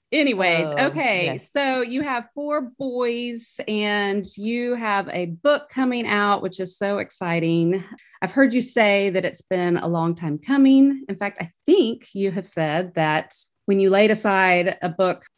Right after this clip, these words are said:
Speaker 1: idea previously, that's what led you to start your podcast. So I'd love for you to just share
Speaker 2: Yeah.
Speaker 1: more about what drove your idea for the ministry to moms that you've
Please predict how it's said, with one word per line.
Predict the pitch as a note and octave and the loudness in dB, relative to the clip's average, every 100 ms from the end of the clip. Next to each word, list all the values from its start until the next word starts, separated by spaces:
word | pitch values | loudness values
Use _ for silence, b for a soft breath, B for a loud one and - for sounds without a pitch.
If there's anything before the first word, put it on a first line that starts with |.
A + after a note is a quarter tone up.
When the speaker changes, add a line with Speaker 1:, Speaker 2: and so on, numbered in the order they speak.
| F3+ | -4
Speaker 1:
idea | E3 D#3+ D3+ | 0 0 0
previously, | - B3+ B3 G#3 F3+ F3 E3 | -2 -2 0 0 -2 -2 -2
that's | E3 E3 - | -2 -2 -4
what | - | -6
led | D#3 D3+ D3 | -6 -6 -6
you | D3+ | -8
to | D3 | -8
start | - C#3 - | -8 -8 -6
your | C#3 | -10
podcast. | - - G#3 - - - - - - _ _ _ | -12 -10 -10 -8 -8 -8 -12 -20 -20 _ _ _
So | G3+ | -2
I'd | E3+ F#3 | 0 2
love | G#3+ A3+ | 2 0
for | B3 | 0
you | G3+ | 0
to | F3 D3+ - | 0 -2 -6
just | - E3+ | -12 -12
share | - F3+ F#3 | -4 -2 2
Speaker 2:
Yeah. | |
Speaker 1:
more | E3 E3+ | 2 2
about | E3+ D3+ D#3 | 2 2 0
what | E3 - | -2 -4
drove | D#3+ E3 E3 E3+ E3 - | -4 0 2 0 -2 -6
your | D3+ - | -6 -4
idea | C#3+ D#3+ F#3 G#3 | -4 -2 0 -2
for | G#3+ D#3+ | -2 0
the | D3+ | 2
ministry | D3 E3 F#3 A#3+ B3 | 4 2 0 -4 -4
to | B3+ | -2
moms | A#3+ A3 A3+ A#3+ A#3 | 0 0 0 0 -2
that | - - | -4 -4
you've | E3+ F3 E3+ | 0 -2 -4